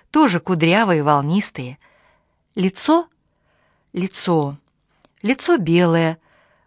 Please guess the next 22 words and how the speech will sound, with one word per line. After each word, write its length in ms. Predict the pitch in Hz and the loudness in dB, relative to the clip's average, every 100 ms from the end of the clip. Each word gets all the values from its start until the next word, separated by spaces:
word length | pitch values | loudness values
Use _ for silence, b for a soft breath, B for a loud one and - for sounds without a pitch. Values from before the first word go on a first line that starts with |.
| _ | _
очень 360 | 190 220 277 220 | -2 0 2 2
белое, 400 | 170 202 165 143 | 4 4 2 -2
с 120 | - | -2
румянцем. 640 | 202 185 143 139 - 139 b b b b b - | 0 0 -2 -4 -8 -10 b b b b b -8
И 100 | 180 | -4
вся 300 | - 294 277 | 0 4 4
она 300 | 240 226 214 b b b b _ _ | 4 2 -2 b b b b _ _
самая 440 | - - 330 247 | -6 0 2 2
настоящая 640 | 170 160 170 165 220 - 160 | 0 -2 0 2 2 2 0
красавица-куколка. 1300 | - 135 - 170 160 - 170 - 180 - 127 - - b b b b b b b b _ | -2 -4 2 2 2 -2 -10 -4 -4 -4 -12 -12 -14 b b b b b b b b _
Или 440 | 202 190 190 180 - _ | -2 0 0 -2 -10 _
еще 320 | 208 - 196 | -2 0 0
точнее, 720 | 151 147 - 165 160 156 131 135 B B B B B _ _ | -2 -4 -4 -2 -2 -2 -6 -10 B B B B B _ _
как-то 300 | - 180 - | -10 -10 -10
в 60 | 180 | -10
Клину 340 | - 196 247 | 0 2 2
в 100 | 269 | -2
парикмахерской 800 | - 170 240 277 190 - - 131 b b b b | -4 -4 -2 -4 -4 -8 -8 -10 b b b b
лежал 340 | 185 196 302 294 | -2 4 4 2
на 80 | |
подоконнике 640 | 220 180 175 240 254 240 202 | 0 0 0 0 0 0 -2
старинный, 680 | - 170 160 226 233 156 | 0 2 2 2 0 -2